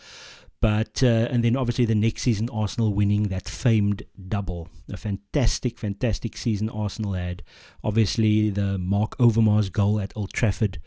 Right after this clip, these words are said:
was absolutely huge. Uh, the big moments at the, the last game of the season where, uh, Tony Adams ended up scoring the winner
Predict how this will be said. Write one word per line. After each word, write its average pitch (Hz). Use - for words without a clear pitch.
was 98
absolutely 104
huge. 107
Uh, 95
the 95
big 107
moments 110
at 104
the, 104
the 104
last 101
game 113
of 101
the 101
season 107
where, 95
uh, 92
Tony 104
Adams 117
ended 107
up 107
scoring 107
the 98
winner 101